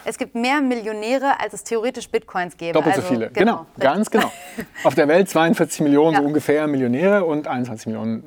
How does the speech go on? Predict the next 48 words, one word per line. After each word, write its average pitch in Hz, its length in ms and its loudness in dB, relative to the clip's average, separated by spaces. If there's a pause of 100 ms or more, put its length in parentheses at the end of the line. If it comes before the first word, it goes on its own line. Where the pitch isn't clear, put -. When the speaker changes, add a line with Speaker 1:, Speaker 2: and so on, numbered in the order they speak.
(160)
Speaker 1:
Ja. 180 80 -10
Speaker 2:
Bitcoin 117 400 -4
auch 110 160 -8
so 120 100 -8
ungefähr. 120 320 -10
Also, 113 180 -6 (600)
Speaker 1:
Ja. 185 160 -8 (240)
Speaker 2:
genau. 120 160 -2 (500)
Und, 175 380 2
äh, 180 100 0 (140)
<clears throat> 214 160 -2
naja, 208 240 4
und 156 160 -6
dann... 185 320 2
Äh, 190 320 -6 (1300)
habe 131 120 -2
ich 113 80 -2
so 123 60 -2
ein 110 60 -4
paar 113 180 -6
gekauft 196 640 2
und, 127 260 -2
und, 120 420 -6
äh, 120 260 -8 (380)
wir 143 100 -6
haben 123 100 -2
bei 113 100 -2
Bitwala 113 380 -6
investiert. 143 480 -4 (320)
Und 139 80 -2
dann 143 100 4
kam 156 160 0
dieser 147 160 2
große 131 320 0
Aufschwung 143 320 0
zwanzig 110 260 -6
siebzehn 165 380 2
und 123 80 -4
es 113 100 -8
war 123 120 0
natürlich 117 240 -4
ganz 123 240 -2
euphorisch 165 500 -2
und, 131 220 -4
und 123 120 -8
alle 135 200 0
waren 131 160 -2
euphorisch. 135 500 -4